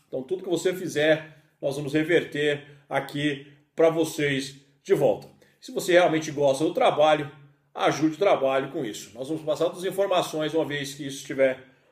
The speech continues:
montado, tá? Galera, muita gente às vezes me pergunta, muita gente não, algumas pessoas me perguntam, às vezes, a divergência do que eu digo com relação a um médico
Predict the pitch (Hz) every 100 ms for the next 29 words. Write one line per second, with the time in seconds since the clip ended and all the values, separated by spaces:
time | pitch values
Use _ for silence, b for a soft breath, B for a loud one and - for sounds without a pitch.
0 | b 143 156 147 95 73 - _ _ -
1 | 156 156 - - _ _ _ _ _ -
2 | _ 165 240 196 117 - b b b b
3 | b - 381 269 233 240 202 202 170 175
4 | 170 160 107 151 175 - 262 330 311 320
5 | 208 147 139 233 247 196 185 160 170 165
6 | 165 165 135 180 180 180 151 135 139 143
7 | 180 160 165 202 170 135 131 170 151 147
8 | 135 175 123 104 156 143 135 151 151 139
9 | - 156 143 117 135 143 143